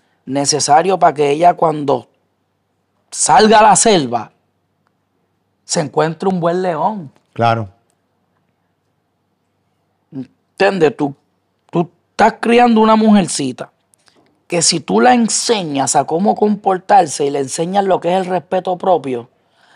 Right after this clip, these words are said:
Speaker 1: eh, ya esa mujer tiene más posibilidades que otra de conseguirse un buen hombre. Los otros días, mi hija está hablando con una tía mía. Acho, y la tía mía está hablando una mierda cabrona, y yo callado.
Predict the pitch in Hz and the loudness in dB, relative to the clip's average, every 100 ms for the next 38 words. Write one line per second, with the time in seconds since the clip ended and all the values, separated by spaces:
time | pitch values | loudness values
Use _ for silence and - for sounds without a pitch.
0 | - 135 135 139 175 170 185 202 180 214 | -6 -2 -2 2 0 2 0 0 0 -2
1 | - 190 170 214 208 - 175 185 - 262 | -2 -4 -2 -2 -4 -6 0 0 2 -2
2 | - 262 262 254 262 269 240 - 214 254 | 0 -4 -2 2 4 4 2 0 0 2
3 | 254 196 180 - - 190 202 196 196 185 | 2 2 2 0 -6 -4 -2 -2 -2 -4
4 | 185 226 208 226 185 185 226 185 113 _ | -4 -4 -2 -2 0 0 0 -4 -8 _
5 | - - - 185 220 254 202 269 226 160 | -20 -20 0 2 4 2 2 4 6 4
6 | - _ - - - 165 196 214 220 220 | 0 _ -20 -20 -8 0 2 2 4 4
7 | 226 220 180 170 185 196 202 202 160 139 | 4 4 2 0 2 2 2 2 2 -2
8 | 127 120 _ _ _ _ _ _ _ - | -8 -12 _ _ _ _ _ _ _ -16
9 | 147 165 147 143 156 151 170 147 165 160 | -8 -4 -4 -6 -10 -10 -12 -12 -10 -10
10 | 160 165 170 151 143 156 165 160 170 147 | -12 -14 -10 -8 -8 -10 -6 -4 -2 -2
11 | 107 113 139 135 123 117 127 135 165 127 | -4 -4 0 0 -2 -4 -6 0 2 4
12 | 143 131 101 | 4 2 -2